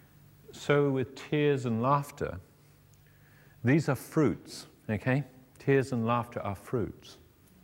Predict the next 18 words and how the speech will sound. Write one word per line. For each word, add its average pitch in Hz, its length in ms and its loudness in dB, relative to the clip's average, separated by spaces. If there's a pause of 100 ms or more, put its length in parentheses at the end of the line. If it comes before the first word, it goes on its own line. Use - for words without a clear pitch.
(400)
And 98 80 -2
you 95 60 0
must 98 220 -6
remember 107 300 0
this. - 340 -16 (760)
They 107 120 2
sit - 400 0
on 107 160 0
top 123 340 -4
of 85 100 -6
emotion. 82 360 -4
They 95 80 0
sit, - 360 -4 (480)
they're, 101 300 0
they're 104 200 0
fruits - 440 0
of 123 180 0
emotion. 78 500 -8